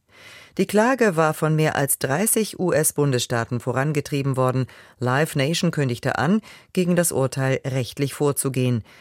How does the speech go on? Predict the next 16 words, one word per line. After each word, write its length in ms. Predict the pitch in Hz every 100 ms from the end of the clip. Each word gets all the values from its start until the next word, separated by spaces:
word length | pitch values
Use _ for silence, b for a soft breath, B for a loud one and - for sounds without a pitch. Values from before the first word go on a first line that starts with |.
| B -
Der 100 | 110
Konzern 500 | - 110 - 131 180
beherrscht 460 | 156 131 131 220 -
nach 140 | 151
Angaben 480 | - 156 160 151 147
der 100 | 143
Kläger 480 | - 131 123 127 127 B B -
mehr 180 | 127 113
als 160 | 117
achtzig 400 | - 202 - 196
Prozent 460 | - 190 - 151 139
des 160 | 139
Marktes 500 | 151 131 107 123 113
für 160 | - 165
große 460 | 139 123 113 - 123
Musikveranstaltungen. 1300 | 175 170 - - 127 104 104 - 110 - 107 -